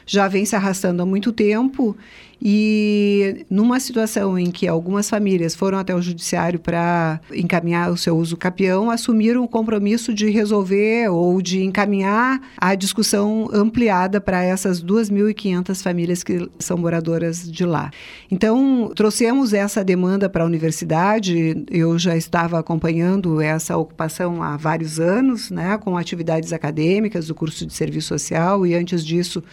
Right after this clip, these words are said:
mais diretamente no processo de assessoria às missionárias de Cristo Ressuscitado. A gente entendeu que era importante ampliar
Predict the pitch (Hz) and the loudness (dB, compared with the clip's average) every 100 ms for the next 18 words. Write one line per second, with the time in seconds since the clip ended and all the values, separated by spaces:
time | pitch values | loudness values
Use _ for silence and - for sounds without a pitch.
0 | - - - - 175 185 190 180 175 165 | -20 -20 -12 -2 0 2 2 0 0 0
1 | 190 196 196 165 170 180 175 180 165 180 | 0 0 -2 -2 0 0 0 0 0 0
2 | - 170 160 160 165 165 160 147 - - | -2 -2 -2 -2 0 0 0 -4 -12 -10
3 | - 165 180 - 175 165 208 202 170 160 | -4 -2 0 0 0 2 2 2 2 0
4 | 151 - 175 170 170 160 185 196 156 160 | -2 -2 0 0 0 2 2 0 -2 -2
5 | 170 165 170 156 - 156 156 151 156 190 | -2 -2 0 0 -2 -6 -6 -2 0 2
6 | 226 196 - - - - 180 190 208 240 | 0 -2 -6 -16 -8 -2 2 2 0 0
7 | 208 220 202 196 208 233 - 233 214 190 | 2 2 2 4 2 0 0 2 4 2
8 | 202 226 220 220 214 214 214 240 247 - | 2 2 2 2 0 2 2 2 0 2
9 | 240 233 220 202 196 - 208 226 233 202 | 2 4 4 2 0 2 2 2 2 2
10 | 208 269 311 | 2 2 -2